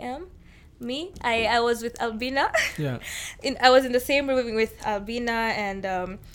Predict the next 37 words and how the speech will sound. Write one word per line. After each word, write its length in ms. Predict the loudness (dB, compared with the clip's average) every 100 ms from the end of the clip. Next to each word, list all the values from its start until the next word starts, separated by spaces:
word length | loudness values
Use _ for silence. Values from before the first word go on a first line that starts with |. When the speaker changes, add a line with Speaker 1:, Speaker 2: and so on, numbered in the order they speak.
| -12
Speaker 1:
she 200 | -4 0
knows 320 | 4 6 6 6
that 140 | 4
at 120 | 2
four 220 | 2 2
A 160 | 2 2
M 260 | 0 -2 -2
I 40 |
was 180 | -6 -2
the 100 | -2
one 200 | 0 -2
to 120 | -4 -4
wake 240 | -4 -2
them 180 | -2 -2
up 320 | -2 -4 -4 -10 -10
because 300 | -4 -2 -2
I 20 |
was 140 | -6
so 220 | -6 -8
excited 640 | -8 -12 -12 -10 -10 -12 -16
to 80 |
start 200 | -8 -2
the 100 | 0
Speaker 2:
Yeah. 80 | 0
Speaker 1:
day. 200 | -2 -2
Like, 340 | -2 -2 -4 -12 -18 -18 2
I 180 | 8 8
wanted 500 | 8 2 -2 -4 -6
this. 180 | -8 -6
So 360 | -6 -2 0
yes, 260 | 0 -2 -2
it 40 | -4
was 180 | -6
tiresome. 640 | -8 -4 -2 -2 -4 -4 -4
We 80 | -6
got 300 | -8 -8 -6
tired. 600 | 0 0 2 0 -4